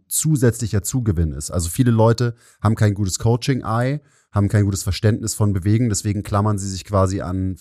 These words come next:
Zahlen fest. So, das ist nach wie vor eine große Sache. Und da rede ich jetzt nicht nur von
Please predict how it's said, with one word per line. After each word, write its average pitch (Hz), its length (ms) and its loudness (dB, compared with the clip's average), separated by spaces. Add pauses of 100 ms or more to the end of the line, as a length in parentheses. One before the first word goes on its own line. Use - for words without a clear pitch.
Zahlen 98 480 2
fest. - 400 -6
So, 65 140 -12
das 85 160 -4
ist 98 100 -2
nach 104 240 6
wie 104 60 -2
vor 104 260 4
eine 98 160 4
große 101 400 0
Sache. 87 360 0
Und 78 140 -8
da 87 40 0
rede 95 180 2
ich 92 80 -4
jetzt - 160 -6
nicht 104 160 0
nur 101 160 0
von 95 300 0